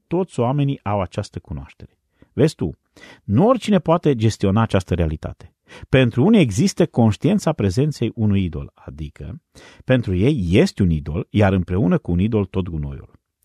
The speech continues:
Până în ceasul acesta, ei o mănâncă socotind-o ca pe un lucru jertfit unui idol, iar cunoștința lor fiind cum? Fiind cum?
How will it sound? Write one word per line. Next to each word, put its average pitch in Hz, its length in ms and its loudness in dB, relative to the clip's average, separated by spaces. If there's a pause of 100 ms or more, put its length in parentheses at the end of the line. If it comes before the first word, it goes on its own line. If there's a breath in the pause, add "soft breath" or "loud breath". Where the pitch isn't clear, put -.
Până 170 180 2
în 277 60 2
ceasul 185 300 0
acesta, 123 360 0
ei 107 360 2
o 208 80 2
mănâncă 113 380 0
socotind-o 117 600 -2
ca 139 140 0
pe - 120 -6
un 95 100 0
lucru 120 200 -4
jertfit 117 380 -4
unui 165 220 -4
idol, 80 280 -8 (300 loud breath)
iar 120 420 2
cunoștința 113 640 -2
lor 110 180 0
fiind 98 380 -4
cum? 98 360 -6 (440)
Fiind 85 300 -6
cum? 113 400 -6